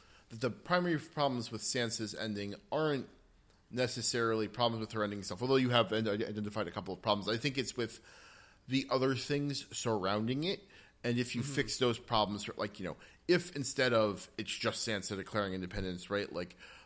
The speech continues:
Speaker 1: the whole kingdom fractures into a more federated thing, and the king's, like, whole, you know, is, like, a figurehead or something, or, you know, or, or something like that, right? Like, then Sansa being the queen makes a lot more sense, right?
Speaker 2: Mm-hmm.
Speaker 1: And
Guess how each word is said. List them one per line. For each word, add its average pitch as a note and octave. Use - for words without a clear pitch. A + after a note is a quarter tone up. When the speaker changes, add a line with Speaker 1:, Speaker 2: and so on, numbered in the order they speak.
Speaker 1:
the A#2+
whole C3
kingdom A#2
fractures G#2
into G2+
a G#2+
more G#2
federated F#2+
thing, G2+
and G2+
the F#2
king's, G2+
like, F#2+
whole, G#2
you G#2
know, D#2+
is, G#2
like, G#2
a E2+
figurehead A#2+
or A2
something, F#2+
or, A2+
you G2+
know, G2
or, B2
or A#2+
something C3+
like A#2+
that, G2+
right? G#2
Like, F#2
then B2+
Sansa A#2+
being A2+
the F#2+
queen A2+
makes G#2+
a G2+
lot F2+
more E2+
sense, -
right? G2
Speaker 2:
Mm-hmm. C3+
Speaker 1:
And G2+